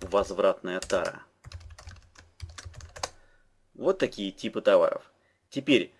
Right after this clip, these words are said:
как можем использовать перечисления? Перечисления зачастую используются в качестве типов данных, реквизитов каких-то объектов, например, справочника. Поэтому давайте создадим в номенклатуре новый реквизит, но при этом будем использовать другой способ.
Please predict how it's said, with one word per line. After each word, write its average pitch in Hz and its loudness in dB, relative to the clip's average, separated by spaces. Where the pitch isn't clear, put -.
как 143 2
можем 143 4
использовать 101 0
перечисления? 85 -6
Перечисления 143 0
зачастую 117 -2
используются 123 -6
в - -12
качестве 110 -2
типов 104 -2
данных, 165 2
реквизитов 113 -4
каких-то 98 2
объектов, 85 -6
например, 101 -4
справочника. - 0
Поэтому 92 2
давайте 98 2
создадим 107 -2
в 95 -8
номенклатуре 107 0
новый 95 0
реквизит, 165 -6
но 110 -2
при 123 -2
этом 135 -2
будем 92 -4
использовать 110 -6
другой 92 -2
способ. - -8